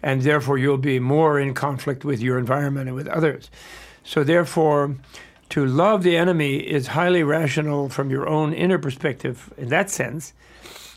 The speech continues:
And actually, in the outer perspective, if you, if you take the definition of love as wishing for the happiness of the beloved, which is the Buddhist definition of it,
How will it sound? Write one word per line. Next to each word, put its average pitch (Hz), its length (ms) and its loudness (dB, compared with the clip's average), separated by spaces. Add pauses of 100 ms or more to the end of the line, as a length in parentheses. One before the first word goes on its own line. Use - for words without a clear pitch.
(140)
And 175 120 2
actually, 233 260 2
in 208 60 2
the 190 80 4
outer 202 260 4
perspective, 165 680 0
if 147 300 -2
you, 151 500 0
if 131 220 -6
you 143 460 0
take 185 220 0
the 175 80 2
definition 165 500 2
of 151 120 0
love 151 480 0 (760)
as 151 240 2
wishing 185 400 4
for 151 140 2
the 151 100 0
happiness 147 800 0 (100)
of 139 140 -2
the 139 80 0
beloved, 131 600 0
which 143 220 -8
is 123 120 -4
the 139 100 -4
Buddhist 139 320 -2
definition 131 480 -4
of 131 120 -4
it, 180 140 -6